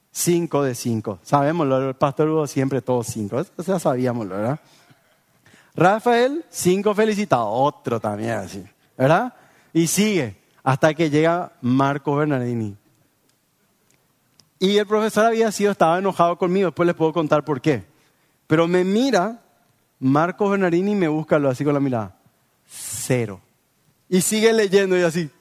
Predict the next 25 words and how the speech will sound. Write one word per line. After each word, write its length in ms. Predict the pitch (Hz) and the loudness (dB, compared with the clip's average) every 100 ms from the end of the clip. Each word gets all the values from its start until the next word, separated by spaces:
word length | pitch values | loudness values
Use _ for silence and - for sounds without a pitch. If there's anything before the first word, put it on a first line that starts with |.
| - - 539 494 285 240 349 - - 233 226 202 180 170 170 185 | -6 -2 0 -2 -2 -2 -2 -2 -2 -2 -4 -4 -4 -4 0 0
se 200 | 233 214 | 2 2
te 200 | 214 202 | 2 2
rompe 520 | 190 208 226 262 233 | 4 2 2 2 2
el 160 | 226 - | 2 2
corazón, 720 | 220 214 202 - 208 220 214 | 2 2 0 2 2 2 2
¿verdad? 360 | 185 190 214 - - - - | 2 2 0 -6 -16 -18 -6
Él 140 | - 170 | 0 0
estaba 460 | - - 180 202 | 2 2 4 4
tan 180 | 202 196 | 2 2
enojado 400 | 214 202 180 190 | 0 2 2 2
conmigo 380 | 196 180 180 190 | 2 2 2 2
que 160 | 180 165 | 0 0
ese 200 | 180 160 | 2 2
día 280 | 165 160 | 2 2
decidió 500 | 147 160 165 151 160 | 0 -2 0 0 2
disfrutar 560 | 165 185 185 165 170 180 | 0 -2 -2 2 2 2
el 140 | 170 | 0
hecho 240 | 147 - 165 | 0 2 0
de 80 | 156 | 0
que 160 | 156 | 0
yo 180 | 139 143 | 0 0
tenía 380 | 160 143 147 139 | 0 0 0 -2
cero, 400 | - 160 147 117 | 0 2 0 -2
¿verdad? 260 | 123 151 - _ - - - | -2 -4 -6 _ -20 -20 -4
Pero, 400 | - 226 240 220 | 2 4 2 -2